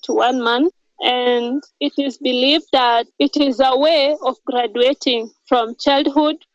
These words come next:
to womanhood. So if our girl has not been cut, she is not a woman.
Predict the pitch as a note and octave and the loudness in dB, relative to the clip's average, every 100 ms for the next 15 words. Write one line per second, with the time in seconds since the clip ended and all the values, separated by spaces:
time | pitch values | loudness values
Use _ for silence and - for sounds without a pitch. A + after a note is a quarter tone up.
0 | - B3+ A#3+ C4+ C4 B3 A#3+ A3+ G#3 - | -6 -2 -2 -2 -2 -4 -4 -4 -4 -6
1 | _ _ _ _ - D4 C#4 B3+ B3 - | _ _ _ _ -4 0 2 2 0 -6
2 | - D4+ - C#4 B3+ C#4+ D4+ E4+ E4+ B3+ | -2 0 2 0 0 2 2 0 -2 -4
3 | B3 C4+ D4 - A#3+ B3+ C#4+ D4 - - | -2 -4 -4 -4 -8 -2 0 0 -2 -16
4 | _ _ - C#4+ C4 - B3 B3 C4 _ | _ _ -4 -2 -2 -4 -2 -2 -2 _
5 | - A#3 A#3+ C4+ B3+ A3 | -4 -2 0 -2 -2 -6